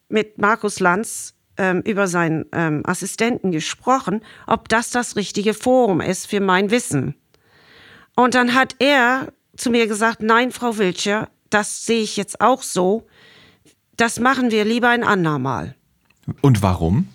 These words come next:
Speaker 1: Ich weiß jetzt gar nicht mehr, was da jetzt genau war, aber er hatte Gäste eingeladen,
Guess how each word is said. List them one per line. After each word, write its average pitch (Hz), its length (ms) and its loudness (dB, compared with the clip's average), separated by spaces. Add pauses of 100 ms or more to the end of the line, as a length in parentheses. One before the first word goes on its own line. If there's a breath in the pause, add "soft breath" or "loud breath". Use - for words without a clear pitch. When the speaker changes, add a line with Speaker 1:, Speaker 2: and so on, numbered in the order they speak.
(180)
Speaker 1:
Ich 208 180 -8
weiß 220 220 -4
jetzt - 180 -10
gar 240 180 2
nicht 247 180 -4
mehr, 208 260 2
was 214 260 -2
da 208 100 0
jetzt 180 280 -2
genau 170 360 0
war, 175 260 2 (440 loud breath)
aber 208 220 4
er 214 160 -2
hatte 233 260 -2
Gäste 220 420 -2
eingeladen, 202 840 2